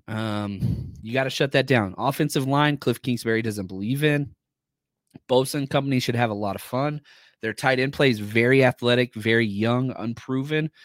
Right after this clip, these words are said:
We'll see. A J Green, uh, he's got the athleticism, the height, and all that stuff, but it's, it's, those days have passed.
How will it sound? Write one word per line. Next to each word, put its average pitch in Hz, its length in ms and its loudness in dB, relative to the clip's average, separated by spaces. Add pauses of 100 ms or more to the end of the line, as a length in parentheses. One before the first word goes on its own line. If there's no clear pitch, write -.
(260)
We'll 107 140 0
see. 135 440 -2 (300)
A 120 140 2
J 147 180 0
Green, 143 640 -4
uh, 110 160 -8
he's 110 160 -10
got 139 200 -2
the 131 60 0
athleticism, 127 760 -2
the 107 100 -2
height, 131 480 0
and 98 160 -10
all 117 140 -4
that 135 180 -2
stuff, 104 400 -6
but 123 300 -2 (1300)
it's, 101 680 -14
it's, 101 360 -10 (100)
those 127 180 0
days 135 260 2
have 117 140 0
passed. 104 520 -2